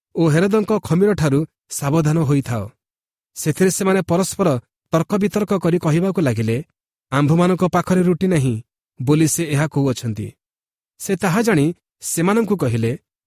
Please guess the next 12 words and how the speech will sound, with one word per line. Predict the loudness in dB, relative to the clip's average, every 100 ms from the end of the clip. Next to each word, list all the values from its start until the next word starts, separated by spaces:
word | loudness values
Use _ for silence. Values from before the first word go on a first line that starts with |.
| 0
"ତୁମ୍ଭମାନଙ୍କ | 2 4 4 2 0
ପାଖରେ | 0 0 2
ରୁଟି | 2 2 2
ନାହିଁ | 2 2
ବୋଲି | 2 2 0 -4 _ _ -2
କାହିଁକି | 0 0 -2
ପରସ୍ପର | 0 -2 -2 -4 -2
ତର୍କ | -2 -2 0
ବିତର୍କ | 0 -2 -2
କରୁଅଛ?" | -2 0 0 -2 -6 -10 -10 _ _ _ -2
ତୁମ୍ଭେମାନେ | 2 4 4 2
କ'ଣ | 2 2